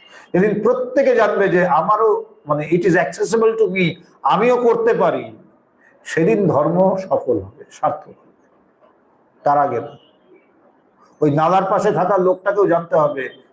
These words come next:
যে আমিও ধর্ম করতে পারি, আমিও আমার ওই মাছিতে ভনভন করা জায়গায় বসে আমিও ধ্যানস্থ হতে পারি, আমিও বৈদিক সূত্র করতে পারি, সেদিন ধর্ম সফল হবে,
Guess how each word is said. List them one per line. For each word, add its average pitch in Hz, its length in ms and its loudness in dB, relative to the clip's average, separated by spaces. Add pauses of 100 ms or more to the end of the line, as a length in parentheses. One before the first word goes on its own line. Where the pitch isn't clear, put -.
(100)
যে 139 60 -2
আমিও 175 260 2
ধর্ম 160 340 0
করতে 147 280 -2
পারি, 117 300 -4 (280)
আমিও 185 300 2
আমার 196 220 2
ওই 196 100 2
মাছিতে 175 400 0
ভনভন 170 440 0
করা 175 220 0
জায়গায় 156 400 -2
বসে 143 480 -4 (180)
আমিও 175 260 2
ধ্যানস্থ 156 400 -2
হতে 143 200 0
পারি, 131 220 -4
আমিও 139 280 -2
বৈদিক 131 300 -8
সূত্র 123 320 -16
করতে - 240 -20
পারি, - 240 -20 (1900)
সেদিন 185 440 0
ধর্ম 139 280 0
সফল - 140 -8
হবে, - 460 -18